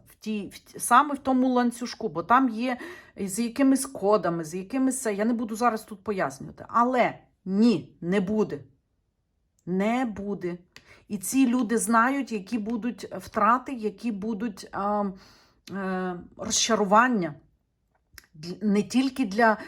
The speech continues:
е, с-, е, с-, Росії, не тільки для України, не тільки,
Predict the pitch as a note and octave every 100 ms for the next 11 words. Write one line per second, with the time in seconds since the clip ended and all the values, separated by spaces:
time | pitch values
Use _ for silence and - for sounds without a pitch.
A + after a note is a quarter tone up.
0 | - - F#3+ F#3 - - F3+ F#3 F3+ F3
1 | - F#3+ F#3 F#3 G#3+ A#3 A#3+ G3+ F#3+ A#3
2 | G#3+ - F#3 F3+ E3 F3+ E3+ F#3 B3+ A3+
3 | F#3+ F#3 A3 G#3 - F#3+